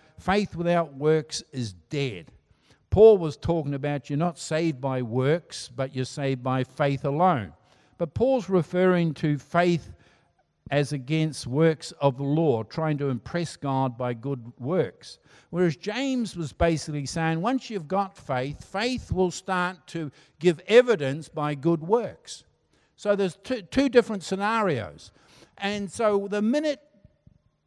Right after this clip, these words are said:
Joseph stood up in the Sanhedrin, he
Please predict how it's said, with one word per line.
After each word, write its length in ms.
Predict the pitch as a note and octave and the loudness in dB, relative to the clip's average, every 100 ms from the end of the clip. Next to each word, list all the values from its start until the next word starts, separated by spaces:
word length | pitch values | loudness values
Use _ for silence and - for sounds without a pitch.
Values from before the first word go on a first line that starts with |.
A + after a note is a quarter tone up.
| _ _ - | _ _ -20
Joseph 540 | B2 F#3+ A#3 G#3+ F#3 D#3 | 0 6 6 4 -2 -4
stood 440 | - - - C4 | -8 -6 4 4
up 320 | A#3+ F3+ B2 - _ _ _ _ _ | 6 2 0 -6 _ _ _ _ _
in 120 | G3 G3+ | -4 -4
the 100 | F#3 | -2
Sanhedrin, 880 | G3+ G3+ F#3 G3+ G#3 C#3+ B2+ A#2+ C3 _ _ _ _ _ - | -2 -2 0 0 -2 -4 -6 -6 -12 _ _ _ _ _ -6
he 420 | G3 A#3 A3 G3 | -4 -2 -4 -8